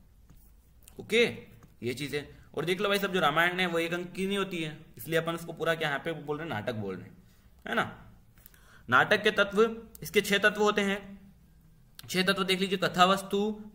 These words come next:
चरित्र चित्रण, संवाद योजना, देश काल, भाषा शैली, उद्देश्य। देखो, वही trick आपको यहाँ पे भी काम आएगी, या वही trick आपको यहाँ पे भी काम आएगी। वहाँ पे क्या हो रहा था कि कथा में, कथा में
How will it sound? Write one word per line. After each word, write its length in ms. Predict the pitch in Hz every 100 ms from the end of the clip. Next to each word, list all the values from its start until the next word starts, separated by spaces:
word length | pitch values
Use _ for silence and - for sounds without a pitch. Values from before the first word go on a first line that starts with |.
| -
चरित्र 360 | 160 196 214
चित्रण, 400 | 190 185 196 208 208 -
संवाद 400 | - 143 156 185
योजना, 340 | 202 190 185 190
देश 260 | 156 175
काल, 200 | 175 180
भाषा 280 | 185 120 170
शैली, 220 | 165 151
उद्देश्य। 460 | 175 113 98 - - - - -
देखो, 220 | 156 214
वही 260 | 143 151 196
trick 220 | 190 202
आपको 200 | 196 208
यहाँ 160 | 175
पे 100 | 160
भी 80 | 202
काम 220 | 202 202
आएगी, 480 | 202 190 202 214 - - - - -
या 140 | 127
वही 200 | 139 202
trick 160 | 196 190
आपको 200 | 185 185
यहाँ 120 | -
पे 100 | 190
भी 80 | 190
काम 220 | 185 185
आएगी। 280 | 180 185 - - - - - -
वहाँ 140 | 143 170
पे 120 | 214
क्या 120 | 226
हो 120 | 214
रहा 140 | 196 190
था 280 | 175 170 196 - - -
कि 400 | 175 214 220 - - -
कथा 380 | 151 - 170 190
में, 480 | 170 131 131 151 156
कथा 340 | 127 165 160
में 460 | 135 117 120 117